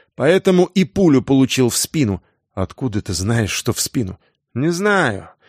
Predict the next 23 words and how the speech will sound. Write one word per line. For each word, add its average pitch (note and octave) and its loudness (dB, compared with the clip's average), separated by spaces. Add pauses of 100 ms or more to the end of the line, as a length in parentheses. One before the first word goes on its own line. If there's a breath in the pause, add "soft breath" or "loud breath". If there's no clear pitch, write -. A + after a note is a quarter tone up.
(120)
но B2+ 2
папаша - -2
поверил. B2 -6 (500 loud breath)
Так C#3+ -4
что D3+ -2
за E3+ -2
американо F3+ 0
не F#3 2
волнуйся, G3 0 (200)
его C#3+ 2
ликвидируют. E3+ 0 (500 soft breath)
И B2+ 0
для C3+ 2
твоих D#3+ 2
целей D3 2
будет A#2 0
куда F3 2
эффективнее. F#2 -4 (220)
Сначала D#3+ 4
баба D3+ 2
своего E3+ 2
брата E3 2
лишилась, G#2+ -2